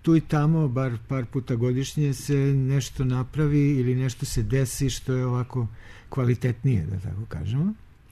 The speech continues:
Što se tiče konkretno ove konferencije, to je interdisciplinarno, to je bio interdisciplinarni simpozijum, da kažemo, srednje veličine, otprilike možda stotinak ljudi, četiri, pet dana. To je, za filozofske konferencije, to je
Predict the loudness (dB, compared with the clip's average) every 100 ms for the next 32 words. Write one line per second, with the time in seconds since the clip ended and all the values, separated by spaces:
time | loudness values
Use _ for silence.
0 | -20 -20 -20 -20 -20 -12 -2 0 2 2
1 | 2 4 4 6 4 4 4 6 6 4
2 | 4 0 2 0 0 -2 0 4 6 6
3 | 6 4 4 4 0 0 2 0 0 -2
4 | 2 2 4 2 0 0 -2 -2 0 0
5 | 0 0 0 2 4 6 4 2 -10 -20
6 | -20 -16 -6 0 0 2 4 4 2 2
7 | 4 6 6 6 4 2 2 2 2 0
8 | -2 -2 0 0 0 0 2 0 0 -2
9 | -2 0 2 2 2 4 4 2 0 0
10 | 0 2 4 4 4 2 0 -2 0 4
11 | 4 4 2 0 -2 0 2 2 0 0
12 | 2 2 2 0 0 -2 -2 -2 0 0
13 | 0